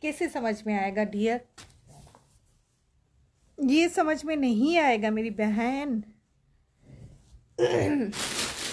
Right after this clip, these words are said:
आ, आ जाती हूँ। इतने ज़्यादा पता ही नहीं चला। ये लास्ट, लास्ट स्टॉक है, अब रमज़ान के बाद जो भी आएगा। अच्छा, ये पर्पल कलर है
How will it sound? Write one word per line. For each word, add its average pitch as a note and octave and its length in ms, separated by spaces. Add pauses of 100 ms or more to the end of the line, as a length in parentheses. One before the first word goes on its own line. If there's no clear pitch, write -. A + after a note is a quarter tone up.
(2250)
आ, - 80
आ - 400 (120)
जाती - 420
हूँ। - 180 (2250)
इतने G#3+ 300
ज़्यादा G#3+ 420
पता - 1200
ही G#3+ 60
नहीं A3 120
चला। G#3+ 300 (320)
ये C4 160
लास्ट, B3+ 400
लास्ट B3 320
स्टॉक A#3 400
है, D#4 320 (360)
अब G#3 320
रमज़ान A3+ 480
के A#3+ 140
बाद F#3+ 220
जो A3+ 140
भी G3 160
आएगा। - 260 (360)
अच्छा, C#4 160
ये C#4+ 160
पर्पल C#4 380
कलर D4+ 360
है F4 140